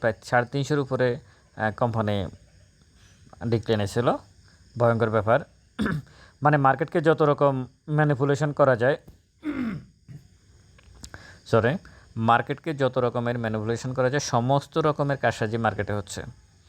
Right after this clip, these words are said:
সেটা কি লেনদেনে, কি ইনডেক্সে, কি, মানে, শেয়ারের প্রাইস আপে, মানে, যত রকমের কারসাজি আছে সব কিছু মার্কেটে হচ্ছে। আরেকটা বিষয়, আমি শিরোনামটা এইভাবে রাখবো, আগামীকাল মার্কেট কেমন যাবে এবং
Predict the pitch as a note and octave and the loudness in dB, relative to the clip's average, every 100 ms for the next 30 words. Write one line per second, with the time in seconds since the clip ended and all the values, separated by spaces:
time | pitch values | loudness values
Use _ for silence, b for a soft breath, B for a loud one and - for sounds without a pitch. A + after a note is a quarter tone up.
0 | b b _ - A#2+ B2+ C#3+ C3 A#2+ A2 | b b _ 0 0 0 0 2 2 2
1 | A#2 F3+ C#4 _ - G#2+ G2 A2 A2+ - | 0 -2 -6 _ -8 -6 -2 -2 -2 -4
2 | G#3 C4 b b b _ - A#2 A#2 A2+ | -4 -6 b b b _ -6 -2 -2 -4
3 | - A2 G2 - A2 B2+ B2+ A#2+ A#2+ A2+ | -6 -6 -2 2 4 4 0 0 2 2
4 | G#2 - B2+ C3+ - - b b A#2+ C3+ | 0 -2 -6 -6 -14 -20 b b -6 -2
5 | C3+ A2+ - D#3 E3 - D#3+ D3+ D3+ C#3+ | -2 -6 -2 0 0 0 2 2 2 0
6 | C3+ B2+ A#2+ C3 A#2+ C#3 D3 A2+ - C#3 | 2 2 2 -2 -2 -6 -6 -8 -8 -6
7 | A2+ G#2 A2 G#2+ A2 G#2+ G2+ G2 F#2+ G2 | -6 -6 -6 -6 -4 -4 -2 -2 -4 -6
8 | G#2 - - _ _ _ _ _ _ _ | -12 -14 -18 _ _ _ _ _ _ _
9 | _ - B B B B - C3 B2+ C#3+ | _ -20 B B B B 0 2 4 2
10 | D3 A#2+ B2 B2 - B2 B2+ C3 C3+ A#2 | 2 2 2 -2 -2 -2 0 0 0 2
11 | A#2 C3 A#2+ G#2+ G#2+ G#2+ G#2+ G#2 G#2 G#2 | 4 4 2 2 2 0 -2 -4 -2 -4
12 | - - A#2 A#2+ B2+ C#3 C#3 C3+ C3+ | -6 -8 -6 -6 -2 -2 -2 -4 -6